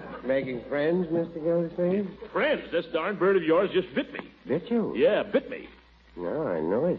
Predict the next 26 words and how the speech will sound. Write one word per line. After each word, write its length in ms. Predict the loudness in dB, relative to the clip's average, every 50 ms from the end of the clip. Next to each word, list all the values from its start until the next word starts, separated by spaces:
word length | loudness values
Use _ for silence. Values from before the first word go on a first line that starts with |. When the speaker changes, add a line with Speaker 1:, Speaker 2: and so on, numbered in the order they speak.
| -2
Speaker 1:
diet's 340 | -4 -2 -2 -2 -2 -4 -6 -6
strong. 420 | -4 -2 -2 0 0 0 0 0 -2
What 140 | -2 -2 -2
he 80 | -2
needs 320 | 0 0 2 2 0 0 -2
is 180 | -2 -2 0 2
meat. 300 | 2 4 4 4 2 0 -4 -6 -6 -6 -6 -6 -6 -8 -8 -6 -6 -6 -6 -6 -10 -10 -10 -12 -12 -12 -12 -12 -12 -12 -8 -6
Speaker 2:
That's 160 | -6 -4 -4
a 40 | -4
dangerous 440 | 0 2 2 2 2 2 0 0 0
bird, 320 | 2 4 4 4 4 0 -2
Peavy. 240 | -4 -4 -4 -4
You 140 | -4 -2 -2
shouldn't 240 | -2 -2 -2 0 0
have 120 | -2 0
him 100 | 0 0
around. 400 | 0 0 0 0 -2 -6 -8 -14 -18 -20 -20 -20 -20 -20 -20 -20 -20 -20 -20 -20 -20 -20 _ _ -18 -12
Speaker 1:
Well, 180 | -8 -6 -6
I've 160 | -4 -4 -4
never 240 | -4 -4 -2 -2 -2
known 240 | 0 0 0 0 0
him 140 | 0 -2 -2
to 100 | -2 -4
attack 340 | -6 -6 -6 -8 -10 -8 -6 -2
anyone 400 | 0 2 2 2 2 2 0 0
before. 600 | -2 -4 -4 -4 -2 0 0 0 0 -2 -4